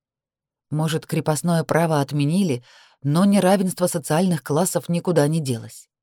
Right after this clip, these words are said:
Я внизу, а богатеи, подобные ему, единственная заслуга которых в том, что они удачно родились,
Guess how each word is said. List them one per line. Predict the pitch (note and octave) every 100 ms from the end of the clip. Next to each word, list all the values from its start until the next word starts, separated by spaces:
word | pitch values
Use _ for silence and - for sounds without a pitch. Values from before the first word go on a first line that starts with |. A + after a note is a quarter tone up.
| _ _ _
Я | C#3+ G#3
внизу, | G3+ G#3+ F3+ G3 - _ _ _ _ _
а | D#3+
богатеи, | E3+ E3+ F3 A#3+ G3+
подобные | B2+ C3+ C#3+ C3+ C#3+ C#3
ему, | C3 C#3 B2+ B2 _ _ _ -
единственная | G3+ F#3 F#3 - D#3 D3+
заслуга | E3+ E3+ G3+ D3 C3+
которых | E3 E3 D3+
в | -
том, | - D#3+
что | C#3 D3+
они | D#3 D#3+
удачно | D3 D#3+ D3 D3
родились, | C#3+ D#3+ A#3 A#3+